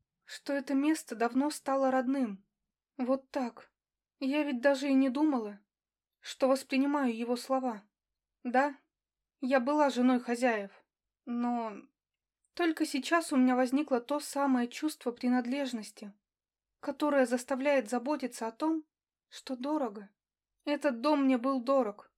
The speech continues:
очень дорог, но его хозяева всё-таки дороже. "Добрый день!" Я повернулась к Лене Витальевне, которая стояла в дверях кухни и вытирала руки о передник. "Добрый!" улыбнулась ей,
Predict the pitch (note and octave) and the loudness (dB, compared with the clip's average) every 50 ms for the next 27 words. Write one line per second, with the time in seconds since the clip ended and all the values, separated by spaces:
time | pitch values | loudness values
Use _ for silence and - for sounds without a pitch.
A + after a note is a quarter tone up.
0 | _ _ _ _ _ _ _ C#4 D4 D4+ D4 - - A#3 A3+ G#3+ C4 C#4 C4+ A#3 | _ _ _ _ _ _ _ -2 -2 -2 -2 -2 -4 -6 -2 0 0 0 0 -2
1 | G#3 G#3 - - _ _ _ _ _ _ _ _ _ _ _ _ - C4+ C4 C4+ | -4 -8 -14 -20 _ _ _ _ _ _ _ _ _ _ _ _ -2 0 2 4
2 | C#4 C4+ C4 B3 C4+ C4 - B3+ A#3+ B3 C4 C4 C4 B3 A3 G#3 G3+ G3+ - _ | 2 2 2 0 0 0 0 -2 0 2 2 2 2 2 -2 -4 -8 -14 -16 _
3 | _ _ _ _ _ - - - - C#4 C4+ C4 B3 - B3 G#3 A3 G#3+ G#3+ A3+ | _ _ _ _ _ -18 -10 -6 -4 -2 -2 -2 -4 -4 -2 -2 0 0 2 0
4 | B3 B3 A3+ G#3+ G3+ G3+ - _ _ _ _ _ _ _ _ _ _ - C4 D4 | 0 0 -2 -6 -12 -16 -18 _ _ _ _ _ _ _ _ _ _ -4 0 0
5 | D4 B3 C4 C#4 B3+ A3 A#3+ B3 B3 C4 D#4 F4 - _ _ _ _ _ _ _ | 2 2 2 0 0 2 2 2 4 2 2 -2 -4 _ _ _ _ _ _ _
6 | _ _ _ _ _ _ D#4 D4+ E4+ F4 - E4 D4+ D4+ D#4 D4+ D4+ D#4+ D#4 D#4 | _ _ _ _ _ _ -4 -4 -4 -2 -2 -2 0 0 2 4 4 6 6 4
7 | - - - C#4 D#4 D4+ D4 C#4 C#4 C#4 - D#4 D#4+ D4 C4 A#3 G#3 G#3 G#3 G3+ | 2 -2 -2 0 0 0 0 -2 -4 -4 -2 -2 0 0 -2 -6 -6 -8 -12 -14
8 | G3 _ _ _ _ _ _ _ _ _ _ _ - C#4+ C#4 - D#4 D#4 D4+ D4+ | -16 _ _ _ _ _ _ _ _ _ _ _ -2 -2 0 2 2 4 4 4
9 | C#4+ C#4 - - D4 C#4+ D#4 E4 D#4 D4 B3+ A3 A#3 C4 C4+ C#4+ C4+ - - - | 4 2 0 0 2 2 4 4 4 2 0 0 -2 0 0 0 0 -2 -4 -6
10 | E4 D#4+ - - C4 A#3+ A#3+ B3+ B3 - C4 C4 C4 C4+ C4 B3+ B3 D4 D#4 - | -6 -6 -2 0 0 0 0 -2 0 0 2 2 4 4 2 2 2 0 -2 -2
11 | - B3+ B3 B3 C#4 C4 C4+ A#3+ G3+ G3+ G3 G3+ - - _ _ _ _ _ _ | -4 -4 -4 -4 -4 -4 -2 -4 -4 -6 -10 -12 -14 -20 _ _ _ _ _ _
12 | _ _ _ _ _ _ B3 A3 B3+ C4 - C4+ C4+ A#3 G#3+ G3+ - _ _ _ | _ _ _ _ _ _ -2 0 2 2 2 2 0 -2 -2 -2 -8 _ _ _
13 | _ _ _ _ _ _ _ _ _ _ C4+ C4+ C4 C4 B3 A#3+ B3+ C4+ C4 B3 | _ _ _ _ _ _ _ _ _ _ -2 0 2 2 4 4 4 6 4 4
14 | B3 A#3+ - - B3 A#3+ A#3 A3+ - | 2 0 -4 -6 -6 -6 -6 -8 -12